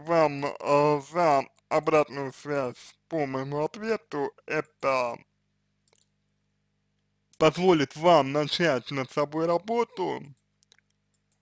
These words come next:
Э, желаю вам всего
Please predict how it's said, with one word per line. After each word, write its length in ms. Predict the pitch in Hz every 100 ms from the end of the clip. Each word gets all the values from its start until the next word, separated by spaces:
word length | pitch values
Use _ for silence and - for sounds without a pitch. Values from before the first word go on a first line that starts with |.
| _
Э, 460 | - 143 147 156 151
желаю 600 | 135 170 196 226 196 165
вам 540 | 147 175 196 160 135 131
всего 720 | - - 170 185 185 143